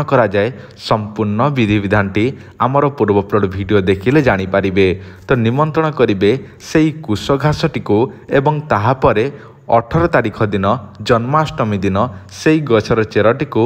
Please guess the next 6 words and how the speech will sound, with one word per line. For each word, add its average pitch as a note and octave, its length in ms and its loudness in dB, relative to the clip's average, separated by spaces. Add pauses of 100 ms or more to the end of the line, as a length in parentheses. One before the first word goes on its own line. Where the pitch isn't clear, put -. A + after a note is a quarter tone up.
(400)
ବ୍ରହ୍ମ A2 400 0
ମୁହୂର୍ତ୍ତରୁ A#2 480 0
ଯାଇକି F#2+ 380 0 (100)
ଆଣି A2 260 0
ପକାନ୍ତୁ। G2 600 -2 (480)
ତାହାପରେ B2+ 500 2